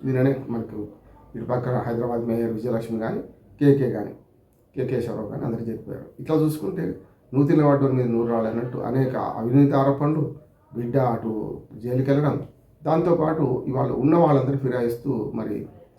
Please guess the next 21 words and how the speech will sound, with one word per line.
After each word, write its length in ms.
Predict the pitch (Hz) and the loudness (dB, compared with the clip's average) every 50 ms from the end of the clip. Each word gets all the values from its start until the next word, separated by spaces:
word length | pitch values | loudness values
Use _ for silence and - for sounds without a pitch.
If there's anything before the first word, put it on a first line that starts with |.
| - | -4
చేయడం 260 | 123 123 117 117 110 110 | -4 -2 -2 -2 -2 -2
కానీ 180 | 117 120 117 | -2 -2 -2
చూస్తున్న 480 | 117 117 117 - 120 117 113 104 104 - - | -2 -2 -4 -4 -4 -4 -4 -4 -6 -8 -8
త-, 80 | - - | -10 -8
సందర్భంగా 760 | - 113 113 113 110 101 107 113 135 143 147 - - - - - - - - _ _ _ _ - | -6 -4 -4 -4 -4 -4 -4 -2 -2 -2 -2 -2 -4 -6 -8 -14 -20 -20 -20 _ _ _ _ -8
"మాకు 280 | 113 113 127 151 - 185 | -2 0 2 2 4 6
మంచి 260 | 151 139 135 131 139 | 6 6 6 4 2
కాలం 280 | - 143 135 131 120 117 | 0 0 0 0 0 0
ఉంది, 140 | 120 113 113 | 0 0 2
ఉందిలే 420 | 123 135 131 147 143 143 143 139 | 4 4 6 6 6 6 6 6
మంచి 280 | 127 123 120 - 139 127 | 4 2 0 -2 -4 -2
కాలం 340 | 127 120 120 120 117 113 | -2 -2 -2 0 0 0
ముందు 180 | 117 117 117 120 | 0 0 0 -2
ముందున" 340 | 120 113 117 117 117 117 113 | -2 -2 -2 -2 0 0 0
అనే 320 | 110 113 113 120 117 117 | -2 -2 -2 -2 -2 -2
పాట, 340 | 113 117 117 113 123 117 120 113 110 - - - - - - _ - 110 | -2 -2 -2 -4 -2 -2 -2 -2 -2 -4 -6 -12 -20 -20 -20 _ -18 -14
ఆ, 140 | 110 107 98 - - | -12 -12 -10 -6 -2
సొలవుగా 280 | 120 123 127 123 117 | 2 2 2 2 2
వాడుకునే 340 | 110 101 107 104 104 101 101 | 0 -2 -2 -4 -6 -6 -6
ప్రయత్నం 340 | 101 98 95 95 - 110 98 | -6 -6 -6 -6 -6 -6 -6
చేస్తున్నారు, 400 | 95 95 - - 90 95 98 | -6 -10 -10 -10 -10 -10 -12